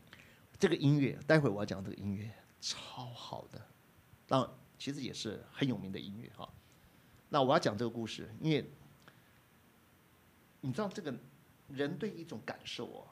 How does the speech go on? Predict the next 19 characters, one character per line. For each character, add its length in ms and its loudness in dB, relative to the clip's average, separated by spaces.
我 140 6
也 100 6
可 120 -2
以 160 0
轻 180 -2
描 140 0
淡 180 -4
写， 100 -10
或 120 -2
者 100 0
我 140 -2
讲 200 -4
的 220 -6
词 400 -12
不 120 -2
达 180 -4
意， 140 -6
然 160 -8
后 280 2